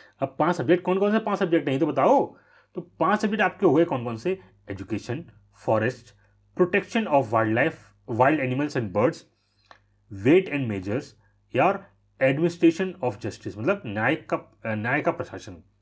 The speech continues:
तो ये पांच लिस्ट ऐसी हो गई जिसमें पहले क्या, खाली केंद्र, आपका राज्य सरकार ही काम कर सकती थी। वैसे जैसे शिक्षा में, जंगलों में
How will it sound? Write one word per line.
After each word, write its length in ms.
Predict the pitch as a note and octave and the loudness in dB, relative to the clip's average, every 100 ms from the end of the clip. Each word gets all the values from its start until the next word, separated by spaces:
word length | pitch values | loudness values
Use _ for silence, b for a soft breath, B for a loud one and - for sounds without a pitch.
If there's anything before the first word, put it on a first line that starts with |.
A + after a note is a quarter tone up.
| _ b b b - | _ b b b -8
तो 80 | - E3+ | -6 0
ये 200 | F3+ B3+ B3+ _ - | 4 4 2 _ 0
पांच 260 | F#3+ A#3 | 2 2
लिस्ट 180 | A#3 - | -2 -4
ऐसी 240 | D3+ - D3 | -4 0 0
हो 140 | A#2 | 2
गई 240 | B2 F#3+ G3 B - | 0 -2 -6 B -14
जिसमें 400 | G#2 C3+ A3 A3 | -6 -2 -2 0
पहले 240 | D#3 E3+ | 4 4
क्या, 200 | F3+ F#3+ | 4 0
खाली 400 | G3 D3 C#3+ G3+ B B _ _ - | 0 0 2 0 B B _ _ 0
केंद्र, 400 | A3 A3 E3+ E3 | 2 2 -2 0
आपका 300 | D#3 D3+ F#3+ | 0 2 2
राज्य 200 | D#3 F3+ | 2 2
सरकार 320 | D#3 D3 D#3+ | -2 0 2
ही 100 | E3+ | 2
काम 200 | F#3 B2+ | 2 -2
कर 100 | A2+ | -2
सकती 320 | G2+ - G2 | -10 -12 -10
थी। 100 | G2+ | -6
वैसे 280 | G#2+ C3 A3 B B - | -2 0 -2 B B -6
जैसे 440 | - F#3 F3+ - - | 0 0 0 -12 -8
शिक्षा 480 | - - - C#3 C3 | -4 -2 0 0 2
में, 340 | C3 C3 B2+ | 0 -2 -2
जंगलों 460 | B2 B2+ C3 C3+ B2+ | -2 0 0 0 0
में 320 | B2+ C3+ | -2 -2